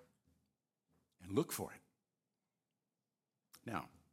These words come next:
whether Thomas actually reached out and touched his hands inside,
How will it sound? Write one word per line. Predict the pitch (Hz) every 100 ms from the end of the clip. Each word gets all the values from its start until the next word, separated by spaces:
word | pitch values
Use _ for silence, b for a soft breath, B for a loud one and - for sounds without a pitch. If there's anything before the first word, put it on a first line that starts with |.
| _ _ _ _
whether | 120 113
Thomas | 143 139 120 -
actually | 127 - 156 131
reached | 123 143 -
out | 131 170
and | 120 104
touched | 147 175 -
his | 131 -
hands | - 135 147 139
inside, | 131 - 143 156 156